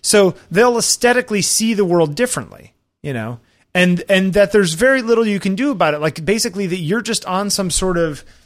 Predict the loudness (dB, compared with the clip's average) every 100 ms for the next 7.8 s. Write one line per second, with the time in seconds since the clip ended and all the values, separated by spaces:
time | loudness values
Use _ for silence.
0 | _ _ _ _ _ _ _ -20 -18 -20
1 | -20 _ _ _ _ -20 -20 _ -4 -2
2 | 2 4 4 4 2 2 2 2 2 2
3 | 0 -2 -6 -4 -2 -2 -6 -6 0 2
4 | 4 2 4 2 2 4 6 4 2 -4
5 | -12 -2 0 2 4 2 0 -4 -12 _
6 | _ -4 -2 0 2 4 4 2 -2 -2
7 | 0 0 0 0 0 0 -2 -10